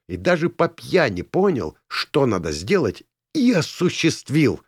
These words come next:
И его же подписал помочь. Вот прохиндей. «Ладно, пойду я», проворчит Дина, когда они вдвоем с молодым волшебником отойдут.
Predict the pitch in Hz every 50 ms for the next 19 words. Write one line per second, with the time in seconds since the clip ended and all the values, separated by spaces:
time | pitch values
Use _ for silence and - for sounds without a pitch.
0 | _ _ _ _ _ _ _ _ _ - 165 165 151 151 135 135 196 214 160 185
1 | - - 143 - - 104 - - 120 127 110 - 131 123 98 87 82 - - -
2 | _ _ _ _ _ _ _ _ _ - 71 76 120 165 175 - - - _ _
3 | - 110 110 131 143 - - - 147 151 151 147 135 123 135 127 107 95 85 73
4 | 69 - _ _ _ _ _ _ _ _ _ _ _ _ _ _ - - 104 131
5 | 127 110 104 104 104 95 82 71 71 - - - - _ _ _ - - 123 127
6 | 127 170 196 180 131 107 90 80 73 - - _ _ - 92 92 95 104 101 -
7 | - 104 85 87 92 117 180 180 160 156 143 113 - _ _ _ _ - 117 110
8 | 117 127 131 127 127 123 101 92 98 110 123 131 127 117 104 - - 104 107 113
9 | 113 110 113 104 98 98 95 92 - - 175 156 156 151 123 139 135 120 120 113
10 | - 113 107 98 90 95 85 71 - - _